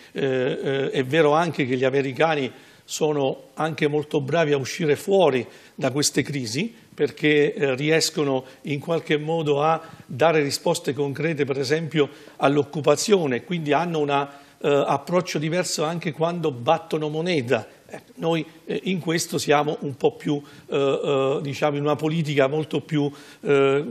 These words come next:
oculata, se vogliamo. In alcuni casi forse un po' troppo oculata, eh. Il tema, eh, adesso europeo, dove, eh, la B C E,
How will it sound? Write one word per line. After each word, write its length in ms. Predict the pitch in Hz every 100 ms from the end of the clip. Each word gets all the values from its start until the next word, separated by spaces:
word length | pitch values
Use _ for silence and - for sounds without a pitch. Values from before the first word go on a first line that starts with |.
| 202
oculata, 720 | 196 151 170 143 120 127 117
se 160 | - 139
vogliamo. 500 | 123 120 117 104 107 - -
In 160 | 170
alcuni 360 | 165 - 170 165
casi 280 | 185 180 147
forse 380 | - 156 - 151
un 160 | 147
po' 140 | 165 151
troppo 460 | 285 151 - 147 - -
oculata, 640 | - 135 160 165 123 107 151
eh. 40 |
Il 160 | 131 117
tema, 320 | 147 151 135 - -
eh, 120 | - 165
adesso 540 | 151 147 147 - 139
europeo, 720 | 135 135 147 - 165 131 117 - -
dove, 380 | - 139 139 131
eh, 220 | 156 135
la 140 | 131 131
B 180 | 123 160
C 160 | -
E, 280 | 156 160